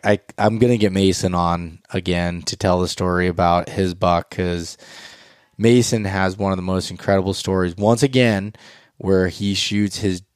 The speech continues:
number one target buck that, that he was hunting. And I'm not gonna give too much of the story, but Mason's, so Mason has targeted four bucks in the last five years, over a hundred forty inches on public land in Pennsylvania,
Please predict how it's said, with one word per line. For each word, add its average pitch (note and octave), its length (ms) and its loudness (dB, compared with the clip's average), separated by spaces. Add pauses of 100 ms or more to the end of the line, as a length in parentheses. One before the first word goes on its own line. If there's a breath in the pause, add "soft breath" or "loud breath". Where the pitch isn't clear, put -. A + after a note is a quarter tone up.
(100)
number G#2+ 420 2
one G2+ 440 0
target B2 520 0
buck F#2+ 440 0
that, F#2 520 0
that F#2 200 -2
he G2 180 -2
was F#2 160 -2
hunting. F#2 480 -4 (340 loud breath)
And F#2 80 -2
I'm G2 80 0
not A2+ 120 4
gonna A#2+ 100 0
give G#2+ 140 -2
too - 120 -6
much G#2 240 -2
of F#2+ 80 -4
the F#2 60 -4
story, F#2+ 300 0
but F2+ 200 0
Mason's, C#3+ 520 0 (340 soft breath)
so - 160 0
Mason D3 340 2
has F3 200 0
targeted A#2 640 0
four D#3 380 2
bucks D3+ 340 2
in A#2 80 -4
the A2 60 0
last G2+ 320 0
five G2 280 -2
years, F#2 460 -2
over G#2 220 2
a G2+ 40 2
hundred A#2 260 0
forty A#2+ 300 4
inches G#2 280 -2
on F#2+ 120 -2
public G#2 460 0
land G2 320 -2
in F#2 60 -8
Pennsylvania, F#2+ 760 -4